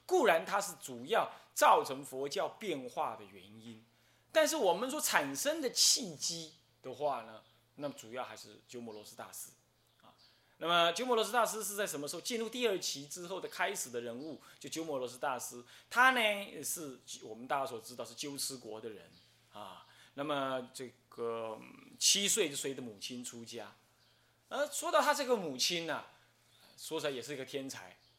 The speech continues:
啊，也是个业障，但是也是了不起。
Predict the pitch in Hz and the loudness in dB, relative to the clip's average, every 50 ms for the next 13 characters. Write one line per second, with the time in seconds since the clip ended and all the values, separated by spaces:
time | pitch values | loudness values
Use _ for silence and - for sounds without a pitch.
0 | _ _ _ _ _ _ _ _ - 113 - - - 135 139 139 135 147 170 160 | _ _ _ _ _ _ _ _ -20 -20 -20 -16 -10 -6 -4 -2 -2 -2 -2 -2
1 | 156 165 156 127 156 143 - - - - _ _ _ _ _ _ _ _ _ 165 | 0 2 2 2 2 0 -2 -4 -12 -20 _ _ _ _ _ _ _ _ _ -6
2 | 196 160 180 170 143 135 - 185 165 147 113 - 139 143 - - 131 | -6 -4 -4 -4 -2 -2 -2 0 2 2 2 2 0 0 0 -2 -2